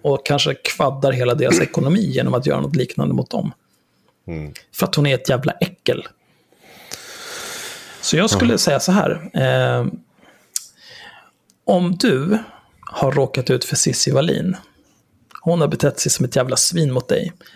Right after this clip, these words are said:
Speaker 1: mejla till haveristerna at protonmail punkt com, så reder vi ut det där. Det enda som krävs är att tillräckligt många av er hör av sig.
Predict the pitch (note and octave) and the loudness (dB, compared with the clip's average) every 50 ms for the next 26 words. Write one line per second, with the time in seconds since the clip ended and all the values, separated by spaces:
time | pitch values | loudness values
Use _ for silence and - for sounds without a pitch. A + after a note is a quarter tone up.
0 | - _ _ - A#3+ A#3 A#3 A#3+ C4+ A3+ - - E3+ D#3 C#3 C3 B2+ C3+ - - | -20 _ _ 2 2 4 4 2 0 0 2 4 4 4 4 2 0 0 -2 -2
1 | - C3 B2+ A#2+ - - C#3+ - - C#3+ B2 B2 B2+ B2+ B2 A#2 - - G2 - | 0 0 0 0 0 -2 -2 0 0 0 2 2 4 2 2 2 2 -2 -2 0
2 | - F#3 - - - - - _ _ _ _ _ _ _ _ _ - - F3+ E3 | 0 -2 -2 -2 -4 -10 -14 _ _ _ _ _ _ _ _ _ 0 2 4 4
3 | E3+ D#3+ C#3+ C#3 D3+ F#3 F#3 F#3 - - - - - - - _ _ _ _ _ | 4 4 4 2 2 2 2 0 0 0 0 0 -2 -6 -12 _ _ _ _ _
4 | - - - - - - - - - - - - _ _ _ _ - F#3+ G3+ G#3 | -20 -20 -20 -20 -20 -20 -20 -20 -20 -20 -20 -20 _ _ _ _ -2 0 0 2
5 | A3+ F#3 - A#3+ - F3 F#3 F#3+ F#3+ F#3+ - C#3+ C#3 - - - _ - - A3 | 0 0 0 0 2 4 2 2 2 2 0 0 0 0 -6 -14 _ 0 2 4
6 | G3 F3+ G3+ G3+ F#3+ - F#3 E3 F#3+ F3+ D#3+ D3+ F3+ F3 B2+ B2+ B2 C3 B2 B2 | 4 4 2 2 0 0 4 4 4 4 4 4 2 4 2 2 4 4 2 2
7 | - - - - - D3+ C3 C#3 D3 - - - - - - | 0 -4 -2 0 2 4 4 4 2 0 -2 -4 -4 -4 -4